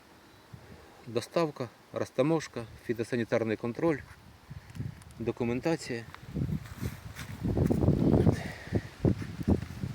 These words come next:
От такого немає вигляд. Завтра буду починати висаджувати його на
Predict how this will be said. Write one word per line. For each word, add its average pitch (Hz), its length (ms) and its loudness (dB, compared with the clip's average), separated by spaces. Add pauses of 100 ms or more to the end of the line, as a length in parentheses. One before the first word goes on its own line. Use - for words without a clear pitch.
(420)
От - 120 -2
такого - 340 -2
немає 110 320 -2 (2000)
вигляд. 107 400 -8 (1400)
Завтра 117 440 2 (360)
буду - 340 6
починати - 480 2 (1160)
висаджувати 160 640 0
його 123 220 -6 (880)
на 117 240 -2